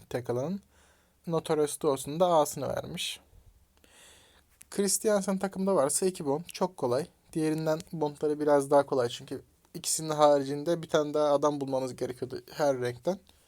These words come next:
Böyle kolay olmuş. Bir de üç tane kırmızı oyuncu varsa bir veriyor. Yani çok kolay. Üç bond veriyor sana bu adam. Easy üç bond.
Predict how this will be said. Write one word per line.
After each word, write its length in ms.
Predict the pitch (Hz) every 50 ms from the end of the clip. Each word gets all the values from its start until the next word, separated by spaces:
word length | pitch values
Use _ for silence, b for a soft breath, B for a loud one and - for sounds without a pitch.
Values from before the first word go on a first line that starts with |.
| b b b b b b b -
Böyle 240 | 139 135 139 156 156
kolay 280 | - - 156 151 147 131
olmuş. 420 | 120 123 143 175 - - - - - _ _ _ _ _ _ _ _ _ _ _ _ _ _ _ _ _ _ _ _ _ _ - - - B B B B B B B -
Bir 100 | 202 190
de 220 | 208 208 196 - - _ _
üç 200 | - 208 180 -
tane 340 | - - 165 175 196 196 190
kırmızı 460 | - - - 208 190 190 185 185 185
oyuncu 220 | 151 139 135 139 135
varsa 260 | 135 135 - 185 180
bir 180 | 180 175 160 156
veriyor. 180 | 131 120 117
Yani 140 | 117 107 123
çok 240 | - - 180 170 -
kolay. 340 | - 139 139 151 175 185 185 - _ _ _ _ _ _ -
Üç 240 | 208 190 - - -
bond 180 | 185 180 175 170 -
veriyor 220 | 147 135 131 123
sana 240 | 123 127 120 117 117
bu 100 | 117 117
adam. 180 | - 95 - - - _ _ _ _ _ _ _ -
Easy 300 | 165 139 127 127 175 165
üç 240 | 160 160 - -
bond. 160 | 156 139 -